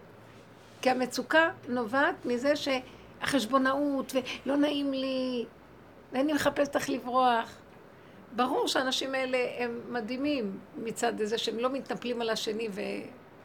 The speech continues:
אבל מצד אחר זה לא באמת, זה לא אמת. האמת הפשוטה היא ש-, ראיתי אותך, מה נשמע?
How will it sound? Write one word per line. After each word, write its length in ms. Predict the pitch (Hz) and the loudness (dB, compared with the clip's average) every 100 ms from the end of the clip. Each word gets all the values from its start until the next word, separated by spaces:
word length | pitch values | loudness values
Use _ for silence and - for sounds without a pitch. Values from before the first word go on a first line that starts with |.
| - - - - - | -20 -20 -20 -20 -8
אבל 160 | 214 | -6
מצד 360 | 220 220 294 330 | -4 -2 0 0
אחר 260 | 330 427 277 | -2 -2 0
זה 140 | 262 | 2
לא 100 | 269 | 2
באמת, 500 | 269 254 214 170 - | 4 0 -2 -6 -8
זה 60 | 208 | -2
לא 160 | 233 254 | 0 0
אמת. 340 | 214 170 - _ _ _ _ _ _ _ _ - _ - | -4 -10 -14 _ _ _ _ _ _ _ _ -20 _ -6
האמת 320 | 226 247 269 | -4 -4 -4
הפשוטה 420 | 381 - 302 - | -6 -6 -6 -4
היא 240 | 247 220 233 | -2 -4 -6
ש-, 160 | - 147 143 147 - - _ _ - | -8 -6 -6 -8 -10 -16 _ _ -10
ראיתי 400 | 247 269 - - | -6 -6 -4 -8
אותך, 180 | - - | -6 -4
מה 100 | 427 480 | -2 -2
נשמע? 280 | - - | -2 -2